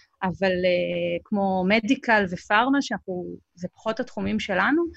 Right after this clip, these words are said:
אבל ב-, מבחינת תחומים אחרים אנחנו מאוד ג'נרליסטים באופן מכוון.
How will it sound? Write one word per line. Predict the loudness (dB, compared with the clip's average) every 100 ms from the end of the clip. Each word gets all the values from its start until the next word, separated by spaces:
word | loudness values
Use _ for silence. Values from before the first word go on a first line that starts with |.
| -18 _ _ _
אבל | -2 0
ב-, | 0 0 2 0 0 -2 -4 -6 -8 -12 -20 _
מבחינת | -4 -4 -6 -2 0 0
תחומים | -2 0 0
אחרים | 0 0 0
אנחנו | 0 -2 -2 -2 -2 -4 -2
מאוד | 0 0
ג'נרליסטים | 0 -2 0 0 -2 -2 -2
באופן | -2 -2
מכוון. | -6 -6 -4 0 0